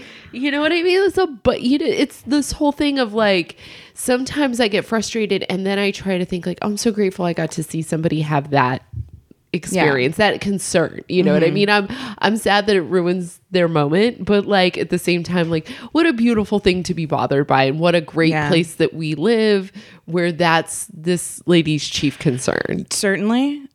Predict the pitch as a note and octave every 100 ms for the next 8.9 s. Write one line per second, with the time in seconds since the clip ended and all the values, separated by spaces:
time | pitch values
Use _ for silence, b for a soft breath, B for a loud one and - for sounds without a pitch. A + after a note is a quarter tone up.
0 | _ F3 F#3 F3 E3+ F3+ F3 G3+ G3+ F#3
1 | G3+ F#3+ F3+ F3 D#3 D#3 D3 - - -
2 | D2+ - G#3 G#3 C#3+ C#3 - D#3+ D3+ C3+
3 | F3+ B3+ - - - F3 D#3 B B B
4 | D#3+ D#3 C#3 D#3 G3+ A#3+ F#3 E3+ F3 D#3+
5 | D3+ D3 _ _ _ _ _ _ _ -
6 | G#3 G3+ G#3 G#3 G#3 G3+ D#3 C#3 C3+ C3
7 | C3 - D3+ C#3 - C#3 C3 B2+ B2 B2
8 | A2+ C#3 C3 B2+ B2 - - C3 B2